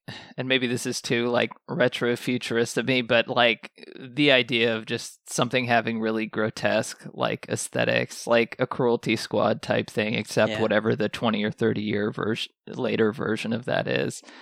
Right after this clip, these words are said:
Speaker 1: It's something that feels, like, totally unparsable to us now, but is, like, some combination of that and, like,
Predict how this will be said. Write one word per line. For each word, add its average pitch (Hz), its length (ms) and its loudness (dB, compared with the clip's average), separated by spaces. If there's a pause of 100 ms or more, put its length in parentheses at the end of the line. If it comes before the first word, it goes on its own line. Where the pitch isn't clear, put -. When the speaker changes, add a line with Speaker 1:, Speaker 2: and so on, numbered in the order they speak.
(100)
Speaker 1:
It's - 120 -14
something 196 320 2
that 160 180 2
feels, 147 340 4
like, 151 180 4
totally 127 400 2
unparsable 117 920 0
to - 180 -4
us - 240 -2
now, 104 400 0
but 104 160 0
is, 107 200 -4
like, 110 220 0
some 107 340 -4
combination 107 680 0
of 110 140 -8
that 98 400 0
and, 98 320 -10
like, - 480 -6